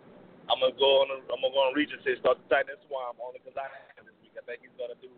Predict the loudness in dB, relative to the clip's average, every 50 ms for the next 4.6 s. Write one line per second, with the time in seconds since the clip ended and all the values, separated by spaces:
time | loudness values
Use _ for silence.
0 | _ _ _ _ _ _ _ _ _ -12 -10 -4 0 0 0 0 -2 -6 -2 -2
1 | -2 -2 -2 -6 -10 -8 -6 -4 -4 -4 -4 -6 -4 -4 -2 -2 -2 -4 -8 -12
2 | _ -14 -10 -8 -6 -6 -6 -6 -4 -2 -4 -2 -4 -4 -6 -2 -2 -2 -2 -2
3 | -4 -6 -2 0 2 2 2 0 -2 -6 -12 -12 -10 -14 -16 -12 -8 -8 -8 -8
4 | -10 -16 -10 -10 -10 -10 -8 -6 -6 -6 -8 -10